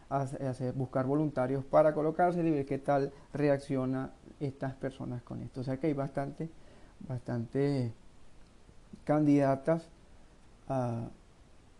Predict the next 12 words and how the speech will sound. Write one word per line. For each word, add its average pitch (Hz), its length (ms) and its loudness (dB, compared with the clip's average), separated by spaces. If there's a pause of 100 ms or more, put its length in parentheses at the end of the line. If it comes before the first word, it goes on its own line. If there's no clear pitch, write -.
(120)
a 139 120 0
combatir 131 360 0
el 135 60 -4
covid 151 180 4
diecinueve. 123 320 0
O 117 40 -8
sea 127 140 -4
que 156 140 4
si 151 260 2 (800)
Dios 139 260 0
no 151 160 4
quiera, 151 480 6